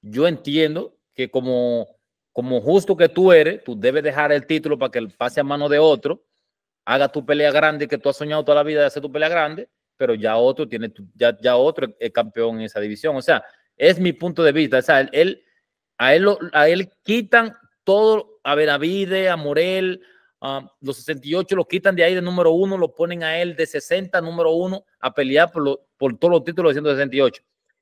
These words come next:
Y aparte de eso, no le quitan el de sesenta. O sea, es como algo, yo te, yo te pudiera decir que Mauricio Suleiman, eh, con todo mi respeto, cosa de todo mi respeto, un, una persona muy respetuosa, muy cariñosa a él, lo aprecio mucho,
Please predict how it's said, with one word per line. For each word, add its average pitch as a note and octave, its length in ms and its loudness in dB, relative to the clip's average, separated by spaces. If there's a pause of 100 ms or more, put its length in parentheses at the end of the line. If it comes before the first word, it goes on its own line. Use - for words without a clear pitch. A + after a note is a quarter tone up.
(140)
Y C3 140 0
aparte D3+ 320 2
de F#3 140 8
eso, F#3+ 220 -4 (200)
no C3 160 -2
le C#3+ 120 2
quitan D#3+ 280 -6
el F3+ 80 -2
de F3 80 0
sesenta. D3+ 480 0 (400)
O C3+ 100 -8
sea, C#3 420 2
es C#3+ 140 -2
como F3+ 360 -2
algo, F3+ 300 0
yo E3+ 200 -2
te, E3+ 160 -6
yo C3+ 120 -8
te D#3 80 -6
pudiera D#3 300 0
decir D3 300 -2
que C3 340 -6 (540)
Mauricio C3 360 0
Suleiman, E3 720 0
eh, B2 460 -4
con A2+ 260 -4
todo C#3+ 160 2
mi D3+ 120 -2
respeto, C3 380 2
cosa C3+ 180 2
de C3 80 4
todo C3+ 120 -2
mi C3+ 100 -4
respeto, B2 320 0
un, B2 220 -8
una B2 220 -4
persona B2 320 -4
muy A#2+ 180 -4
respetuosa, A#2+ 540 0
muy A2+ 160 -6
cariñosa A#2 440 0
a B2 100 4
él, B2+ 120 -4 (400)
lo G#2 80 0
aprecio A#2+ 360 2
mucho, C3 420 -4